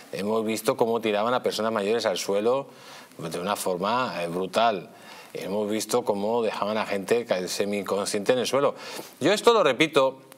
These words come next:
por una sencilla razón, porque como todos los medios de izquierda dicen que los violentos son los de Ferraz, cuando las imágenes, amigos, retratan a esos periodistas de mil o pero. Vamos a ver un vídeo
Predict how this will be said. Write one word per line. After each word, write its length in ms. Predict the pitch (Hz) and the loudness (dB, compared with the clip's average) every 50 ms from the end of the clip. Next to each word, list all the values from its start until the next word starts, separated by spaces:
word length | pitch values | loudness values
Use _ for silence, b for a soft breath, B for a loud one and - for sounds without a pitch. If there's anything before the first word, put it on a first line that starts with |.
| - - | -6 -2
por 120 | 110 113 | 0 2
una 100 | 127 135 | 2 2
sencilla 300 | 131 147 - 131 127 107 | 2 2 2 4 4 4
razón, 240 | 95 82 110 120 110 | 4 4 2 2 2
porque 240 | 101 98 87 95 87 | 2 0 0 0 -2
como 240 | - 87 87 90 | -2 -4 -4 -4
todos 220 | 90 - 98 104 107 | -2 0 0 2 2
los 80 | 110 | 2
medios 260 | 113 117 117 117 117 113 | 2 2 2 2 2 2
de 80 | 123 | 0
izquierda 480 | 110 - - 135 147 147 139 117 95 90 | 0 2 4 4 6 6 6 4 4 2
dicen 280 | 104 110 - 147 123 | 0 2 4 2 4
que 120 | - 131 113 | 4 4 4
los 180 | 110 110 107 | 6 4 4
violentos 400 | 101 101 101 117 139 139 139 123 | 4 2 2 2 4 4 4 2
son 120 | 110 127 123 | 4 4 4
los 100 | 127 120 | 4 4
de 100 | 127 123 | 4 4
Ferraz, 380 | - 131 127 131 135 147 156 - B B B B B B B B B | 4 4 6 6 6 4 4 0 B B B B B B B B B
cuando 500 | B 110 110 113 110 107 110 110 107 98 | B 0 2 2 2 2 2 2 2 2
las 260 | 113 113 110 107 - | 2 2 2 2 2
imágenes, 500 | 117 110 123 151 160 - 147 143 135 123 | 0 2 4 4 4 4 4 2 2 2
amigos, 520 | 131 123 135 135 123 123 127 127 127 - - - - B B B B B B | 2 2 2 2 2 2 2 2 0 -4 -14 -18 -20 B B B B B B
retratan 600 | 113 120 123 120 120 131 135 143 - - 139 135 | 2 2 2 2 4 4 4 6 6 6 4 4
a 60 | 131 | 4
esos 200 | 127 - 147 131 | 2 2 0 0
periodistas 720 | - 143 131 127 131 127 135 127 131 - 127 123 117 - - - B B B B B B | 2 2 2 4 2 2 0 0 2 2 2 2 0 -4 -8 -14 B B B B B B
de 140 | 101 107 107 | 0 0 2
mil 160 | 117 120 117 113 | 2 2 2 2
o 60 | 104 | 2
pero. 300 | 113 104 98 98 87 - - B B B B B B B - | 2 0 0 0 -2 -4 -6 B B B B B B B 2
Vamos 200 | 139 185 190 226 | 4 4 6 6
a 60 | 220 | 6
ver 240 | 214 220 220 214 202 | 6 6 4 4 4
un 160 | 190 175 151 | 4 2 2
vídeo 420 | 185 208 170 - 123 123 135 - | 2 4 4 4 4 4 2 0